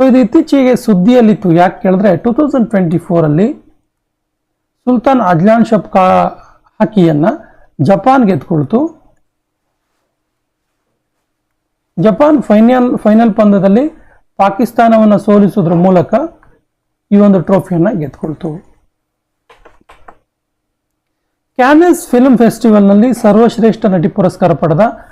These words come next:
ಭಾರತದ ಮೊದಲ ನಟಿ ಯಾರು? Very, very important question ಇದೆ ಇದು. ಕ್ಯಾನ್ನೆಸ್ ಫಿಲ್ಮ್ ಫೆಸ್ಟಿವಲ್ ಇದೆಯಲ್ಲ, ಇದರಲ್ಲಿ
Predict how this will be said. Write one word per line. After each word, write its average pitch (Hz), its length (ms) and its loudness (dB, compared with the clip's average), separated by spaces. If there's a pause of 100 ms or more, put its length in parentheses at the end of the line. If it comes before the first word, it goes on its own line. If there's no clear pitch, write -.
(360)
ಭಾರತದ 226 520 0
ಮೊದಲ 180 440 0
ನಟಿ 185 280 -2
ಯಾರು? 147 220 -4
Very, 190 280 0
very 233 240 2
important 180 400 0
question 165 360 -4
ಇದೆ 165 120 -2
ಇದು. 247 420 -2 (600)
ಕ್ಯಾನ್ನೆಸ್ 214 400 0
ಫಿಲ್ಮ್ 196 200 0
ಫೆಸ್ಟಿವಲ್ 185 420 0
ಇದೆಯಲ್ಲ, 170 240 0
ಇದರಲ್ಲಿ 208 380 0